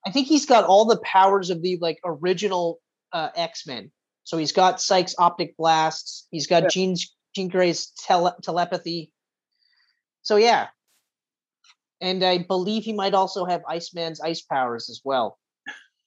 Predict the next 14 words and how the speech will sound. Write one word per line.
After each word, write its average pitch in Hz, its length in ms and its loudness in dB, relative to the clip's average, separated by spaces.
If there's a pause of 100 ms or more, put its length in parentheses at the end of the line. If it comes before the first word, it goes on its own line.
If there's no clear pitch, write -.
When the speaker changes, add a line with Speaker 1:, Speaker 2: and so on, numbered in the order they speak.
Speaker 2:
<laughs> - 80 -12 (580)
So 127 280 -4
Speaker 1:
I 190 140 6
will, 208 380 6 (140)
I 208 120 8
will 294 160 2
do 226 180 2
some 220 200 -2
Speaker 2:
there 139 200 6
you 302 100 4
Speaker 1:
digging 147 100 0 (600)
Speaker 2:
go. 208 100 0
<laughs> - 20 -10
Speaker 1:
and 180 220 -2